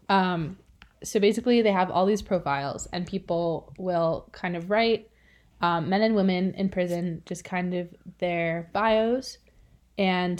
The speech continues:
they pay to be on here. And, uh, it says in the website bio that that money helps the website stay afloat.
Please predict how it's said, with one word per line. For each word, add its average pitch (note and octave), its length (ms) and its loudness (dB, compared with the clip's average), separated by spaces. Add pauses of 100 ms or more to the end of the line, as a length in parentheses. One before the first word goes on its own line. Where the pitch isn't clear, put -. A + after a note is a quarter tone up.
they F#3+ 160 2
pay B3+ 240 2
to B3 80 0
be G#3+ 160 2
on F#3+ 260 2
here. D#3+ 460 -4 (520)
And, F3 520 -2 (800)
uh, E3+ 520 2
it G3+ 160 -2
says G3+ 260 2
in G3 180 0
the F3+ 280 0
website F3+ 680 -4
bio F3 360 0
that E3+ 160 -6
that D#3+ 400 -2
money F3 720 -4
helps - 680 -10 (400)
the G3 80 -2
website E3+ 420 -2
stay D#3 160 -4
afloat. G3 460 -2